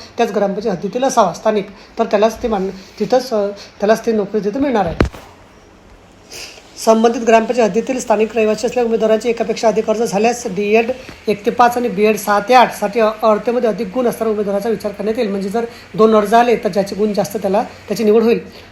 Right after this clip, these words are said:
सदर अर्थे समान गुण असल्यास मग अधिक शैक्षणिक व्यावसायिक अर्था जर असेल तर त्यानुसार ते ठरवले जाईल.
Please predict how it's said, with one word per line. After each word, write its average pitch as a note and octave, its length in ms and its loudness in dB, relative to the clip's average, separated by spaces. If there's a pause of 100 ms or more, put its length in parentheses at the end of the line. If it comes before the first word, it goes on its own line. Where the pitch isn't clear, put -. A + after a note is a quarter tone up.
(160)
सदर A3 220 4
अर्थे B3 300 4
समान A3+ 280 0
गुण A3+ 160 0
असल्यास A3+ 300 -2
मग A#3+ 160 -2
अधिक G#3 300 -2
शैक्षणिक A3+ 320 -4
व्यावसायिक A3 400 -2
अर्था G#3 240 0
जर A3 140 -2
असेल A3+ 240 -6
तर B3 40 -2
त्यानुसार A#3 360 -4
ते G#3 120 -8
ठरवले G#3 320 -2
जाईल. A3+ 180 0